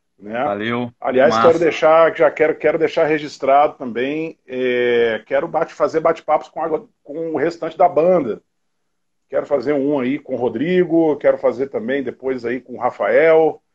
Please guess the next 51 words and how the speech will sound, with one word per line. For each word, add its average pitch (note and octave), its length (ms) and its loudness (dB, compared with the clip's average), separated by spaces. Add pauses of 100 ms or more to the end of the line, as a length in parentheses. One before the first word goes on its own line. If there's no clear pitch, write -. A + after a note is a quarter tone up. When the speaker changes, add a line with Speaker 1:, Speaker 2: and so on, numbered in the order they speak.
(240)
Speaker 1:
Aliás, B2 420 0
Speaker 2:
Vamos - 120 0
Speaker 1:
eu G3+ 80 0
Speaker 2:
combinar. D3 280 2
Speaker 1:
tenho, B2+ 300 -6 (360)
eu C3 120 -8
tenho D#3 200 -4
até D3+ 200 4
assunto E3+ 460 -2
com, D#3 180 -14
conversar D3 440 -4
com - 60 -14
o D3 60 0
Rafael C#3+ 300 2
sobre D3 260 -6
Vórtices, A#2 680 2
outra C3 260 -2
banda C3+ 260 -4
que C#3 140 -16
nós C3 160 -8
tivemos B2+ 420 -8
no B2+ 80 -12
passado. C3+ 680 -2 (760)
Speaker 2:
Lembro C3+ 240 -2
Speaker 1:
Né? C3+ 100 0
Speaker 2:
demais, B2 500 0
lembro C3 200 -6
Speaker 1:
Aliás, D3+ 260 0
Speaker 2:
demais. A#2+ 160 -10 (100)
Speaker 1:
não G3+ 120 -12
sei A#3 180 -2
se - 60 -2
Speaker 2:
Aham. A3+ 100 2
Speaker 1:
Rafael, A#3 300 0
não C4+ 80 -12
sei A#3 140 -4
se - 60 -14
Rafael A#3+ 280 -2
vai A#3 140 2
entrar A3+ 260 2
aí, F3+ 180 0
cara. A2 260 -2
Será D#3+ 220 -6
que - 100 -10
ele C#3+ 100 -8
vai C#3 140 0
sacar? D#3+ 380 -4
Será D3 180 -6
que C#3 120 -10
ele A#2 80 -12
vai? B2 280 -4